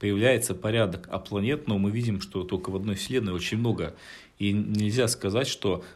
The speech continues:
произошёл из сингулярности какой-то взрыв, и на-, появилось миллиарды, да, планет, даже которые мы не видим, которые скрыты от нас, и везде,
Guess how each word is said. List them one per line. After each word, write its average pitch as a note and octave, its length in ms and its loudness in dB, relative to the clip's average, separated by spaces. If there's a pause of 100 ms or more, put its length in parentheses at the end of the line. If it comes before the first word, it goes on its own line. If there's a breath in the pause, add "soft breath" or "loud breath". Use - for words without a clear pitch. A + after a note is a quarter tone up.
(140)
произошёл G2+ 580 2
из F#2+ 180 -4
сингулярности G#2+ 760 2
какой-то G2+ 400 -2
взрыв, A#2 380 -4 (440 loud breath)
и G2+ 240 4
на-, G2 360 2 (260)
появилось A2 420 4
миллиарды, A#2+ 540 6
да, A2+ 120 0
планет, A#2+ 380 -2
даже G2 220 0
которые G2+ 320 -4
мы G2+ 100 0
не G2+ 120 0
видим, D#3 320 -2
которые F#2+ 300 -2
скрыты B2+ 400 -2
от - 120 -2
нас, G2+ 220 0 (380 loud breath)
и G#2+ 100 0
везде, G#2 480 2